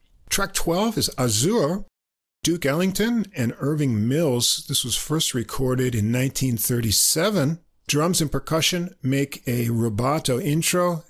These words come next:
and then there's a throbbing African drum beat on this one. Gets it moving over electric bass, and it gets this kind of gliding feel to it.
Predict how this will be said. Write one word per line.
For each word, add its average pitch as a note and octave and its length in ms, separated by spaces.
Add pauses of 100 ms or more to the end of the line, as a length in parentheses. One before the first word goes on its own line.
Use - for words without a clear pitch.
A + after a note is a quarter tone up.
and B2+ 200
then C3+ 140
there's B2 160
a G#2+ 60
throbbing D3 580
African C#3 440
drum C#3+ 260
beat G#2+ 180
on F#2+ 120
this C3 200
one. G#2 140
Gets D3+ 240
it D3 100
moving D3 300
over A#2 200
electric C3 480
bass, C#3+ 520 (100)
and B2 140
it C3+ 60
gets - 180
this C3 120
kind B2 160
of F#2+ 160
gliding B2+ 540
feel A#2 320
to C3+ 240
it. C3 140